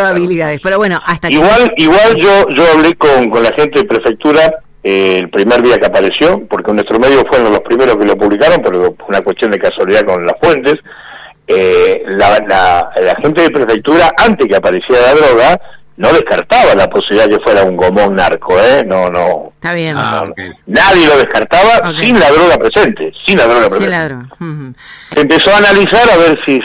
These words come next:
Speaker 2: si, si hay algún pedido de, de alguien, de algún paradero que está ahogado, perdido, y no hay nada. Nadie,
Speaker 1: Hmm.
Speaker 2: nadie sabe quién es el paraguayo. Inclusive la persona que vende el, el gomón,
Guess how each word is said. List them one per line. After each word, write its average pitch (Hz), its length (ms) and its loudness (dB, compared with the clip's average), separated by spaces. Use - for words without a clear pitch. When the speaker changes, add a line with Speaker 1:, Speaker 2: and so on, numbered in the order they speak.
Speaker 2:
si, 131 100 -2
si 139 100 -2
hay 143 160 4
algún 131 240 2
pedido 131 340 2
de, 110 140 0
de 120 160 2
alguien, 127 400 2
de 107 80 0
algún 117 200 0
paradero 156 600 2
que 127 80 2
está 113 380 2
ahogado, 143 600 2
perdido, 156 680 2
y 98 180 -2
no 92 160 -8
hay 98 80 -4
nada. 92 580 -2
Nadie, 110 400 -2
Speaker 1:
Hmm. 185 160 -6
Speaker 2:
nadie 202 320 2
sabe 147 520 2
quién 139 140 -2
es 139 120 0
el 131 100 0
paraguayo. 151 440 2
Inclusive 175 420 0
la 165 120 2
persona 185 360 2
que 156 180 0
vende 147 640 2
el, 104 220 -2
el 101 300 -2
gomón, 156 520 2